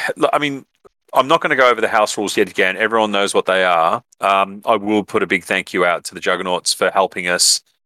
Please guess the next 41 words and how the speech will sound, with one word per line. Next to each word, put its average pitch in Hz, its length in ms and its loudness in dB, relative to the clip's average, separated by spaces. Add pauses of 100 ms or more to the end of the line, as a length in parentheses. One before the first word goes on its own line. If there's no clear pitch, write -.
(160)
um, 90 400 0
both 92 260 -2
prior 95 260 2
to 95 80 -10
the 90 140 -8
event 90 240 -2
and 92 160 -6
helping 90 280 -2
us 87 180 -2
out 87 140 0
with 87 180 -12
their, 90 280 0
uh, 82 440 0
the, 87 100 -6
you 76 320 -6
know, 90 40 -2
some 101 200 -4
of 90 40 -4
the 85 60 0
house 90 260 -4
rules 90 140 -8
that 98 80 -12
we 87 80 -12
put 90 160 -8
in 85 100 -6
place. 82 480 0 (600)
Um, 107 560 0 (240)
I 98 60 -4
think 156 280 -12
we 170 80 -10
might 113 360 0
have 107 240 0
already 95 480 2
announced 92 540 -4
this, - 200 -2
but 101 100 -4
it 95 160 -4
bears 107 480 0
repeating 90 640 -2
because, 85 540 -2
um, 85 420 -4